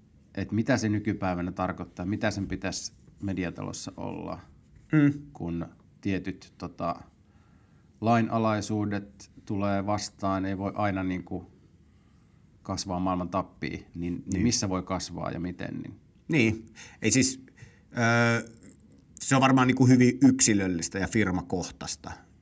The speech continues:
Speaker 2: mut kyllähän se niinku vois ajatella, että jos katsoo, minkälaisia uudistuksia vaikka palveluihin,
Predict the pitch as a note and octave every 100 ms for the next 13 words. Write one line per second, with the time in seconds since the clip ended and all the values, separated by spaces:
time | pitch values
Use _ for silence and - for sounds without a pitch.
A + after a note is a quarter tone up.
0 | _ G2+ F#2 - G#2+ G2 G2+ G#2 G2+ G2+
1 | G2 - - - - - G2 F#2+ B2+ D#3
2 | - - A2 G#2 - G#2 G2 G2 - G#2
3 | - A2 A2 - F#2+ G2+ G2+ F#2 F#2+ -
4 | G#2 - B2 A2+ F#2+ - F#2 - G#2+ F2+
5 | F#2+ - - G2+ G2 F#2 G2 F#2 D2+ D#2
6 | -